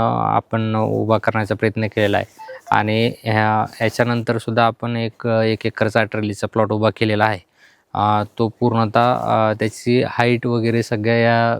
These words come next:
प्लॉटमध्ये ज्या चुका झालेल्या आहे त्या पूर्ण चुका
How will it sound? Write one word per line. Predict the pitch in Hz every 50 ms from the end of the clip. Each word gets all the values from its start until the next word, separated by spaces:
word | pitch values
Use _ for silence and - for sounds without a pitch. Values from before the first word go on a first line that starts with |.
| - _
प्लॉटमध्ये | - 117 113 107 - 113 110 104 113 107
ज्या | 110 113
चुका | 104 - - - 120 110
झालेल्या | 110 120 110 107 107 110 110
आहे | 98 92 - _ _ _ _ _ _ _ _
त्या | - 110 - -
पूर्ण | 131 127 127 127 127 127 127
चुका | 120 - - - - 117 117 117 117 117 107